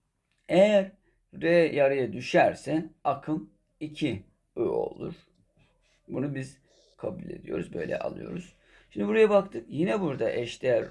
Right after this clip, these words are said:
R bölü iki. O halde akımımız iki I. Buraya baktığımızda R eş iki R arkadaşlar. Bakın şu denklemimizde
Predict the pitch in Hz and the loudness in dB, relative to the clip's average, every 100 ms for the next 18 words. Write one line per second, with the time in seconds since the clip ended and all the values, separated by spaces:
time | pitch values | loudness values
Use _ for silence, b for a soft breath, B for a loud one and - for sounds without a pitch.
0 | 104 113 135 139 135 127 - 135 147 b | -4 -2 0 -2 -4 -6 -8 -10 -10 b
1 | b b b - 135 123 113 120 135 - | b b b 0 4 6 4 0 -2 -6
2 | _ _ _ 113 117 - 117 117 - 185 | _ _ _ -8 -8 -8 -8 -8 -10 -12
3 | _ _ - - - - - - _ b | _ _ -20 -14 -12 -10 -12 -14 _ b
4 | b b b - 120 165 196 202 202 190 | b b b -8 2 4 4 2 0 -4
5 | 180 180 143 123 147 156 151 160 175 175 | 2 2 2 0 2 4 4 2 0 -2
6 | - _ 123 131 - 226 190 120 80 - | -16 _ -20 -20 -8 -4 2 2 2 0
7 | - - - - - - - _ b b | -4 -12 -20 -18 -10 -10 -12 _ b b
8 | - - 117 123 - B B - - 131 | -18 -10 -6 -6 -8 B B -12 -4 -2
9 | 120 117 143 131 127 123 110 - 123 139 | -2 -4 -6 -2 0 -2 -4 -2 -2 -2